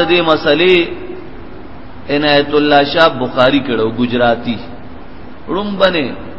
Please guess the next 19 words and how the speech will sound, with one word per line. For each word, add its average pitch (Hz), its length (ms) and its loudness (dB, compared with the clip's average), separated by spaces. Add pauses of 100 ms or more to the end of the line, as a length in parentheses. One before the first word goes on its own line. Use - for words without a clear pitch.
(400)
تیرہ 180 220 2
سو 180 180 -2
چورہتر 185 540 2 (680)
سن 208 280 2
ہجری 151 440 2
کې، 104 400 -6
دې 180 100 0
نه 185 100 2
مخکې 190 300 0
دا 170 140 4
مسله 147 400 2
نه 131 100 0
وه۔ 113 100 -4 (1800)
حضرت 233 220 8
مولانا 233 420 6
رشید 214 320 6
احمد 196 360 6
گنگوہی 160 720 2 (600)
فتاوی 185 440 6